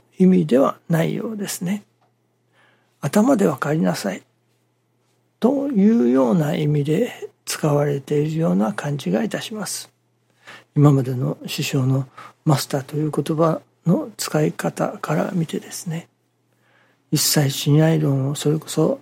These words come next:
身に、体に、ま、まといなさいというのでしょうか。身につけなさいという、そこまで深い意味でのマスターではないような感じですね。まあ、一切親愛論を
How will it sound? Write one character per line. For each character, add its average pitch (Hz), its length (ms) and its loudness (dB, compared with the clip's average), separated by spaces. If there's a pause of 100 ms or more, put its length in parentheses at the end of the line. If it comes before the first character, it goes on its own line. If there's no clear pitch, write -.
(120)
身 151 180 6
に、 185 260 2
体 147 380 0
に、 160 220 -2 (120)
ま、 180 220 -4
ま 139 160 -2
と 165 120 -2
い 165 80 4
な 170 140 2
さ 165 160 -6
い 175 80 -4
と - 140 -10
い 170 60 -2
う 180 40 -2
の 185 100 -2
で 175 120 -8
し - 140 -8
ょ 180 60 -8
う 180 40 -14
か。 - 220 -14 (500)
身 143 140 6
に 151 120 4
つ - 140 -8
け 147 100 -6
な 143 140 -4
さ - 160 -8
い - 80 -18 (960)
と 190 180 2 (400)
い 190 100 6
う、 208 160 8
そ - 180 -2
こ 233 140 0
ま 247 160 0
で 220 180 2
深 226 340 0
い 247 140 0 (100)
意 214 60 4
味 240 200 0
で 247 140 4
の 254 160 2
マ 175 160 0
ス - 140 -8
タ 156 280 0
ー 156 40 -6
で 185 100 0
は - 300 2 (360)
な 147 180 0
い 143 80 -4
よ 160 160 -2
う 285 60 -2
な 262 140 0
感 135 240 -8
じ 180 140 -14
で 190 80 -12
す - 140 -10
ね。 170 220 -12 (540)
ま 139 320 -2
あ、 - 180 -20 (400)
一 151 120 2
切 147 240 2
親 156 340 4
愛 170 160 2
論 143 220 -2
を 160 380 -6